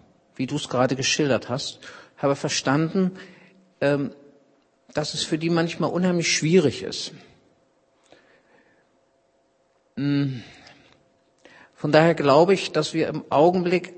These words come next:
auch das erleben, dass sozusagen eine Sprachwelt, die bis jetzt viele getragen und geprägt hat,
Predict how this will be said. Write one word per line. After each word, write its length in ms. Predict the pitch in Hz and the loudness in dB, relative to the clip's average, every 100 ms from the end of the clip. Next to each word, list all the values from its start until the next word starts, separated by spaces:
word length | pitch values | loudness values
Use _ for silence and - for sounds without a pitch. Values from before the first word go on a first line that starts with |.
| - | -2
auch 320 | 139 165 185 | 2 2 2
das 260 | - 180 - | -2 -2 -2
erleben, 560 | - 160 170 175 170 147 | -4 -2 0 0 0 -2
dass 200 | 139 - | -2 -4
sozusagen 680 | 156 - 147 151 151 143 139 - - - - - _ _ | -6 -6 0 0 0 -2 -8 -14 -20 -20 -20 -20 _ _
eine 360 | 139 151 143 123 - - - _ _ _ - | -2 2 2 0 -6 -20 -20 _ _ _ -14
Sprachwelt, 1120 | 185 - - 120 135 170 - 180 196 196 190 165 | -4 -4 -2 4 6 6 2 2 4 4 2 -4
die 40 | |
bis 300 | 151 - - | -6 -6 0
jetzt 460 | 160 185 - - - | 2 2 0 -2 -2
viele 400 | - 170 180 170 | -2 0 2 0
getragen 640 | 139 - 117 131 175 190 | -2 0 2 4 2 0
und 160 | 147 - | -4 -6
geprägt 640 | 135 - 117 135 139 - | -8 -4 -2 -2 -4 -6
hat, 220 | 196 185 | -4 -4